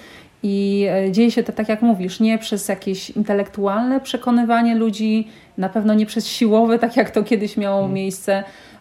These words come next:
Speaker 1: bo to jest przebudzenie ducha, czy ludzie
Speaker 2: Mhm.
Speaker 1: sami wewnątrz pragną Boga bardziej, mają głód duchowy i kiedy słyszą Ewangelię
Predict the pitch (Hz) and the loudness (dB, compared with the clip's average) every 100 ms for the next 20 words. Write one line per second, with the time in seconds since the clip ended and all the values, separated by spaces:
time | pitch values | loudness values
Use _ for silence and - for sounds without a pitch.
0 | - 196 214 208 208 208 - 196 202 220 | -10 -2 2 2 -2 -4 -2 0 2 4
1 | 220 196 240 240 175 - 196 208 208 208 | 4 4 0 0 -4 -4 -4 -2 2 2
2 | 196 - 226 214 220 196 214 208 202 190 | 2 -2 0 2 2 2 2 2 0 -2
3 | - - 220 214 202 196 190 202 190 180 | -8 -2 2 2 2 -2 -2 0 0 2
4 | 185 190 190 185 190 185 214 247 - 202 | 0 -2 -4 -2 -2 -2 -2 -4 -6 -6
5 | - 185 180 190 233 - - - - - | -2 -2 0 0 0 -4 -14 -20 -20 -20
6 | _ 214 - 220 190 220 214 208 247 269 | _ -2 2 2 4 4 4 2 0 2
7 | 269 220 220 233 226 220 190 185 208 | 2 2 4 4 6 4 4 2 2